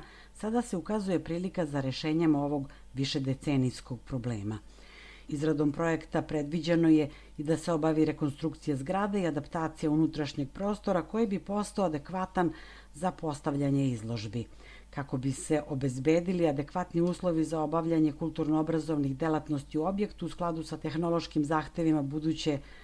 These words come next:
strukture prostora, potrebno je izvršiti rekonstrukciju, adaptaciju,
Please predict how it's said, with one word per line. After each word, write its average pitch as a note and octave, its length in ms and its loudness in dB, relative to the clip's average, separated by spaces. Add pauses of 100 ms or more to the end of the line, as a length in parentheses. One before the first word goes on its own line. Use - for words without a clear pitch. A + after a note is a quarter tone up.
(140)
strukture D#3 600 0
prostora, G3 600 0
potrebno G#3+ 560 2
je F#3+ 260 2 (340)
izvršiti F#3 680 0
rekonstrukciju, E3+ 800 0
adaptaciju, F3 880 -2